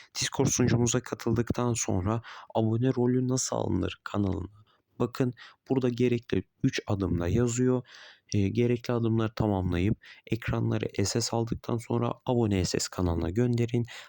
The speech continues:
Aktif bir abone yetkilisi arkadaşımız sizinle ilgilenecek ve size abone rolünüzü verecektir. Abone rolünüzü aldıktan sonra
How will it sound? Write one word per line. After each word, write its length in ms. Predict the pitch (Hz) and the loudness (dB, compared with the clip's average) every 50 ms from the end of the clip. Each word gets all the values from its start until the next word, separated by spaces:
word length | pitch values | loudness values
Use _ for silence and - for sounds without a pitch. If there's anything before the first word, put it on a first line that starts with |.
| - _ - | -12 _ -4
Aktif 480 | 113 107 - - - - - - - | -4 -4 -4 -6 -10 -12 -12 -6 -2
bir 80 | 127 - - - | -2 -2 0 0
abone 360 | 113 104 104 101 98 98 95 | 2 2 4 4 4 4 2
yetkilisi 460 | 92 - - - - 90 - - - | 2 0 -2 -4 -6 -6 -4 -6 -6
arkadaşımız 760 | - 104 104 104 - 113 113 117 110 - - 123 120 120 113 | -4 -4 -4 -4 -2 -2 0 0 0 0 0 -2 -2 -2 -2
sizinle 480 | - - - 117 107 101 95 85 87 80 | -2 -2 -2 0 2 2 2 2 2 0
ilgilenecek 880 | 78 85 85 - 95 95 101 104 107 113 113 113 - 123 120 120 - - - - - _ - | 0 0 -2 0 2 2 2 4 2 2 2 2 0 0 -2 -2 -6 -12 -12 -14 -8 _ -2
ve 60 | 113 | -2
size 340 | 107 - - 113 113 120 - - - - | 0 -2 -2 -2 -2 -2 -2 -4 -4 -4
abone 280 | 110 113 107 98 92 | 0 0 2 2 2
rolünüzü 520 | 92 95 95 95 92 92 92 92 - - 113 | 2 2 2 2 2 0 0 0 2 4 4
verecektir. 600 | 107 98 95 92 87 95 92 - - - - - - - - - - - - - - | 4 4 4 2 2 2 0 -2 -2 -6 -8 -8 -8 -12 -16 -18 -18 -14 -8 -4 -2
Abone 300 | 95 98 107 110 120 127 | 0 0 0 0 0 0
rolünüzü 460 | 123 127 123 127 127 127 120 - 127 | 0 2 2 4 4 4 2 2 0
aldıktan 480 | 120 123 123 127 - - - 127 127 | 0 0 0 0 -2 0 0 0 0
sonra 480 | 123 - - 127 117 120 120 123 131 | 0 0 0 0 0 2 2 0 0